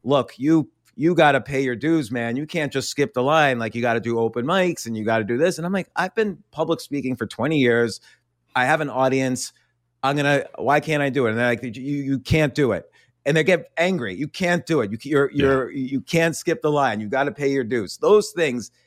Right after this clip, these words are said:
Speaker 1: have been said to me every single time. So it starts off that this is basically a message back that, you know, after all is said and done, I have in many cases skipped the line. Now, it takes
Speaker 2: Yeah.
Speaker 1: hard work still,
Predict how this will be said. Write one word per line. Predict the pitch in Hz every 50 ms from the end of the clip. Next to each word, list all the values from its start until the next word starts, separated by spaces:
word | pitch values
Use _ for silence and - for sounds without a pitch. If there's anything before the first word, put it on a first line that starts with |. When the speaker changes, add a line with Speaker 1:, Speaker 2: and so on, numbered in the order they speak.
| _ _
Speaker 1:
have | - 139 120
been | 151 151
said | - - - 165 156 156 156
to | - 139
me | 139 127 120 117 110 _ _ _ _ _ _ _ -
every | - 151 151 147 165 156
single | - - 151 147 143 127
time. | 110 - 139 131 117 98 90 87 - _ _ _ _
So | - - 180
it | 185 180
starts | - - 202 190 208 208 208 -
off | 208 202 185 156 -
that | - 143 131
this | 156 160 147
is | 160
basically | 123 117 160 160 151 160 151 151 156 156
a | 139 110 139
message | 131 139 156 160 156 160 151 123 104 95
back | - 139 147 156 139 117 - - - - - _ _ _ _ _ _ _ -
that, | 131 135 135 131 - _ _ _ _ _ _ _ _ _ _ _ _
you | 135 160 160
know, | 147 131 123 117 113 131 - -
after | 135 - - 160 165 170 - 180 160
all | 135 151 170 185 190 196
is | 196 180 -
said | - 180 175
and | 170 170
done, | 202 208 190 156 143 -
I | - 139 147
have | 147 139 131 143 151 147 156 139
in | 143 139
many | 139 143 143 139
cases | - 147 147 160 143 123 123 117 - - _
skipped | - - - - - 147 - -
the | - 131
line. | 123 156 185 190 147 120 113 107 104 - _ _ _ _ _
Now, | - 160 143
it | 139 -
takes | 202 175 -
Speaker 2:
Yeah. | - -
Speaker 1:
hard | 151 156 147 123
work | 131 165 214 214
still, | - - - 127 123 113 113 117 113 -